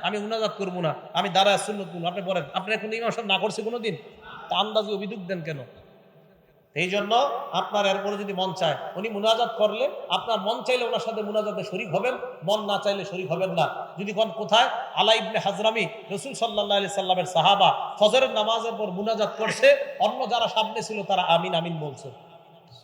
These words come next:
তারা কি বলছে? আমিন আমিন বলছে।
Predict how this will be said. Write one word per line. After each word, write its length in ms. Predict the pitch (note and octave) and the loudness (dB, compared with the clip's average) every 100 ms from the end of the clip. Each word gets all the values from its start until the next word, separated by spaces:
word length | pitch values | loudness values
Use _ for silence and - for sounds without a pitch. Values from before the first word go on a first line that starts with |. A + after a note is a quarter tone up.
| _ _ - | _ _ -6
তারা 120 | D#3 | -4
কি 140 | F3+ | -4
বলছে? 340 | F#3 G3 F3+ D#3 - - - - - | -6 -6 -6 -10 -12 -20 -20 -20 -8
আমিন 320 | F3 F#3+ G3+ G3 | 2 2 4 0
আমিন 200 | F#3+ F3+ | -2 -4
বলছে। 260 | E3 D3 | -6 -6